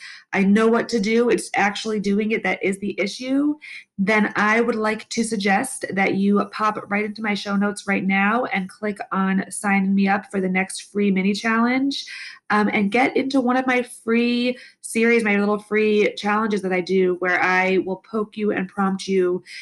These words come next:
to do the things that you know you should be doing, but you just need help actually doing them. I'm gonna leave you with one thought today. Uh,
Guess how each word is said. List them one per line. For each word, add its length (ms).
to 100
do 420
the 100
things 340
that 160
you 120
know 220
you 140
should 160
be 100
doing, 320
but 140
you 100
just 240
need 120
help 220
actually 400
doing 300
them. 380
I'm 120
gonna 160
leave 200
you 140
with 180
one 420
thought 420
today. 640
Uh, 300